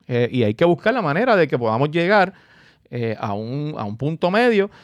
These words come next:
donde cada parte ceda algo. No van a tener el cien por ciento, pero sí podamos lograr la agenda importante que es,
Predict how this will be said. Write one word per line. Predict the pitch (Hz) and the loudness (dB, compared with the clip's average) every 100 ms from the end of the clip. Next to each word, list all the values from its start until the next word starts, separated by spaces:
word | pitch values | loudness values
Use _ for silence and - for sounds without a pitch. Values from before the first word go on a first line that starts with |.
| - | -8
donde | 135 120 | -6 -4
cada | 107 110 120 | -2 0 2
parte | 131 165 190 | 0 -2 -6
ceda | - 110 113 117 | -4 -2 0 2
algo. | 196 208 | 2 0
No | 147 120 107 | -2 0 0
van | 110 | 0
a | 139 | 0
tener | 151 165 | -2 -4
el | 170 | -6
cien | 170 | -6
por | 165 170 | -4 -4
ciento, | 160 220 233 139 _ _ _ - | -4 -6 -8 -12 _ _ _ -4
pero | 117 117 | -2 -2
sí | - 202 220 - - - | 0 -2 -2 -8 -16 -4
podamos | 123 123 185 | 0 2 2
lograr | 196 202 214 233 - _ _ _ _ _ _ _ _ _ _ - | 4 4 4 2 0 _ _ _ _ _ _ _ _ _ _ -4
la | 135 131 | 0 2
agenda | 131 190 220 214 | 4 4 2 2
importante | 220 185 202 196 - 240 247 208 139 | 0 0 -2 -2 0 0 0 -2 0
que | 131 175 | 2 2
es, | 262 - | 2 -2